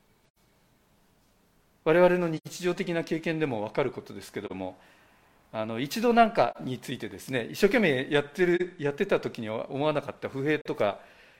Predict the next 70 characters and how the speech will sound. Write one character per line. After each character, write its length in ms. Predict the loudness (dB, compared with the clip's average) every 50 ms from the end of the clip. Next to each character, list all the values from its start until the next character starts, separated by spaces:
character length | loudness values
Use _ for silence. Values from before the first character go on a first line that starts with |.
| _ _ _ -8
理 120 | -8 -6 -4
屈 220 | -4 -6 0 4
が 160 | 4 4 4
こ 300 | 4 2 4 4 4 2 0
う 40 |
浮 40 | 2
か 120 | 4 4 4
び 120 | 4 4
出 100 | 0 0
し 60 | -4
て 100 | -6 -8
く 80 | -8 -8
る 60 | -10
と 120 | -10 -8
ね、 240 | -6 -6 -6 -6 -8 -14 _ _ _ _ _ _ _ _ _ _ _ -2
な 100 | -2 2
ん 40 | 4
か 100 | 4 4
身 140 | 4 4 6
が 120 | 6 6
入 140 | 6 6 4
ら 100 | 4 4
な 120 | 4 4
く 80 | 2 0
な 100 | -4 -4
っ 40 | -6
て 100 | -10 -10
く 100 | -8 -8
る 60 | -8
ん 60 | -8
で 40 | -10
す 100 | -14 -14
よ 120 | -10 -6
ね。 260 | -4 -4 -4 -4 -6 -20 _ _ _ _ _ _ _ _ _ _ _ _ _ _ _ _ _ _ _ _ _ _ _ _ _ _ _ _ _ _ _ _ _ _ _ _ _ -2
で、 80 | 0
身 120 | 2 4 4
が 100 | 4 4
入 160 | 4 4 2
ら 100 | 2 2
な 120 | 2 2
く 80 | 2 2
な 100 | 2 2
っ 60 | 0
て 80 | 0 -6
く 80 | -6
る 80 | -6 -6
と 100 | -6 -6
ね、 140 | -4 -4 0
な 140 | 2 2 2
ん 60 | 2
だ 100 | 2 2
か 240 | 2 0 -2 -2 -6 -14 -8 -4
余 160 | -2 -2 2
計 260 | 6 8 8 10 10 8
あ 60 | 8
の、 340 | 6 4 2 2 0 -4 -10 -20 -20 -20 -20 -20 _
不 140 | -14 -8 -2 2
満 220 | 2 2 2 2
な 100 | 0 0
点 200 | 0 0 0 0
が 80 | 0 -2
見 100 | 0 -2
え 80 | -2
て 80 | -4 -6
く 140 | -12 -12 -14
る 60 | -14
ん 60 | -16
で 60 | -20
す 80 | -18 -14
ね。 200 | -12 -12 -12